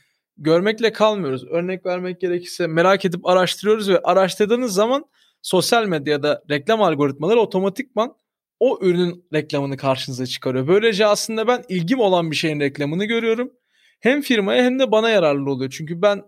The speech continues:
o ürünle alakalı bir reklam gördüğüm için fiyatları ya da özellikleri konusunda az çok bilgi sahibi oluyorum. Firma da bana bu reklamı ulaştırdığı için potansiyel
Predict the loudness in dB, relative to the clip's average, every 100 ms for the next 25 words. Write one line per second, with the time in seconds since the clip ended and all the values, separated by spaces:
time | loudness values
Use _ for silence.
0 | -2 0 0 -2 0 2 0 0 -2 -2
1 | -4 -8 -10 _ _ -2 0 2 2 2
2 | 2 2 -2 -4 -10 -12 _ 0 0 0
3 | -2 -2 0 0 0 2 0 0 -4 -4
4 | -2 -4 -6 -10 -2 -2 0 -4 -2 -4
5 | 0 2 2 2 2 2 2 0 -6 _
6 | _ _ _ _ -2 0 2 2 2 0
7 | -8 _ 0 2 2 0 2 -2 2 0
8 | 0 -6 -4 -4 -2 -4 -2 0 2 2
9 | 2 0 0